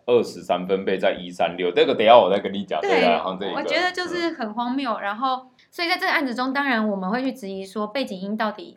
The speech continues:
Speaker 2: 准不准确，因为其实我们那里是一个传统工业区，它其实是有时候会有瞬间爆音的。
Speaker 1: 呃，
Speaker 2: 然后在
Speaker 1: 当天是六十六点八。
Speaker 2: 对。
Speaker 1: 对。
Speaker 2: 然后当时甚至像是在这个照片中，其实它后方是有一台车辆的。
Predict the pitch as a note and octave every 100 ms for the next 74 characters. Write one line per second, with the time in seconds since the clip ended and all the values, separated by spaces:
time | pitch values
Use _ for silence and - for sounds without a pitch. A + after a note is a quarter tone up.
0 | - G#3+ A3+ G#3+ - A#3 C4+ C4+ G3 A3
1 | F3+ A3 G3 F#3+ F#3+ F#3 F#3 F#3+ F3+ F3+
2 | E3+ _ _ _ - C4+ A#3+ A3 A3+ B3
3 | E3+ G3 G3+ A3+ F#3 F3 G3 F#3 F3+ F#3
4 | F#3 F3 F3 C3+ F#2 F2+ F2 - A3 C3+
5 | - A#2+ A#2+ A2+ A2+ F#2 F#2+ F#2 C2+ -
6 | C2+ C#2 - - F#3 F#3 _ _ - -
7 | - C4 E4 E4 D4+ D#4+ - A3 G#3+ C#4
8 | C4 B3 C4 C4 B3+ B3+ C4 B3+ A#3 B3+
9 | A3+ A3+ A3 G#3 G3+ G#3+ A3 A3 C4+ D4+
10 | A#3 A3+ A3 A3+ A3 F3 G#3 F3+ E3 -
11 | F3 F#3 F#3+ G3+ -